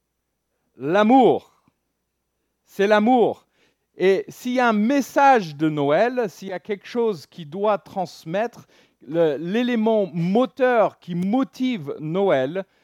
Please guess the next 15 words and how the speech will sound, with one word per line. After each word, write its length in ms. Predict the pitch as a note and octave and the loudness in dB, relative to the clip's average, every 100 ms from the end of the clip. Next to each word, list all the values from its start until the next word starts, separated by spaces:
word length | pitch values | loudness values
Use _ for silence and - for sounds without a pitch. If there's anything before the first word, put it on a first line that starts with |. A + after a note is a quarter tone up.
| _ | _
c'est 460 | _ - G#3 G#3+ - _ - | _ -4 -2 -2 -6 _ -12
l'amour. 800 | C#3+ D#3+ F3 F3 D#3+ G2+ - _ _ _ _ _ _ _ - | -4 -2 0 0 0 -2 -10 _ _ _ _ _ _ _ -4
Parce 160 | D4 - | -4 -2
que 100 | A3+ | -2
là, 200 | B3 A#3+ | 0 -2
concrètement, 800 | - D4 - - B3 - G#3+ G3 | -2 -2 -2 -4 -4 -4 -4 -2
l'amour, 680 | E3+ D#3+ A3 C#4+ C4+ - _ - | -2 -2 -2 -2 -4 -8 _ -20
c'est 540 | - - F#3+ D3+ - _ _ | -20 -6 -4 -4 -8 _ _
Dieu 280 | A2+ C3 B3 | -16 -4 -2
lui-même 680 | G3+ B3 A3+ F3+ G#3 C#4 B3 _ _ _ _ _ _ _ | 0 -2 0 0 0 -4 -4 _ _ _ _ _ _ _
qui 180 | F#3 | -12
va 240 | E3+ G3 G3 | -2 -2 -2
s'offrir, 1000 | - - B3+ - - A3 C3 F2+ _ _ _ _ _ _ | -8 -10 -10 -10 -10 -6 -6 -8 _ _ _ _ _ _
qui 140 | - D3+ | -18 -4
va, 460 | E3+ F3 D#3 _ | 0 0 0 _